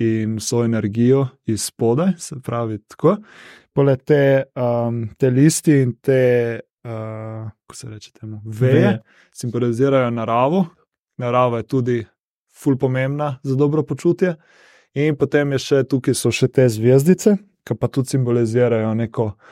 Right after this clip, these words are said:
Speaker 1: dobro počutje oziroma neko to spiritualnost, ki ima tudi ful pome-, ful pomena za dobro počutje. Tako da nekako sem se tu jaz zamislil, ona je to ful dobro zrisala, tako da
Speaker 2: Svaka čast.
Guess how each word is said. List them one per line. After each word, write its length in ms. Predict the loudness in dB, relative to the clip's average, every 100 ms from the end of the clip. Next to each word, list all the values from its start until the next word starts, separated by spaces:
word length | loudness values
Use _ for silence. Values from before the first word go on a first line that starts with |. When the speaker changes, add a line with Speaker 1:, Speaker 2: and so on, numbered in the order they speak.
| -20 _
Speaker 1:
dobro 340 | -2 0 2 0
počutje 560 | -2 0 0 2 2
oziroma 560 | 2 0 0 0 0 -2
neko 480 | -2 -4 -2 -2 -2
to 240 | -2 -2
spiritualnost, 1120 | -2 -4 0 0 0 0 0 0 0 -4 -10 _
ki 140 | -10
ima 140 | -8 -6
tudi 300 | -4 -6 -6
ful 220 | -6 -6
pome-, 380 | -4 -4 -4 -6 -8
ful 260 | _ -4 -4
pomena 560 | -2 -6 -4 -6 -8 -10
za 320 | -12 -14 -14 -18 _ _ _ _ _ _ _
dobro 220 | -6 -6
počutje. 480 | -8 _ -12 -10 -12 -18
Tako 200 | -8 -6
da 140 | -4
nekako 380 | -4 0 0 0
sem 160 | -2 -4
se 160 | -4
tu 160 | 2 4
jaz 220 | 4 2
zamislil, 520 | -2 0 0 2 2 2 -10
ona 220 | -6 -4
je 80 | -4
to 120 | -6
ful 220 | -2 0 2
dobro 320 | 4 2 0
zrisala, 580 | 0 -2 0 0 -2 -4 _ _ _ _
tako 260 | _ -10
da 140 | -8 -12 _ _ _ _ _ _ -8
Speaker 2:
Svaka 240 | -6 -6
čast. 320 | -6 -8 -8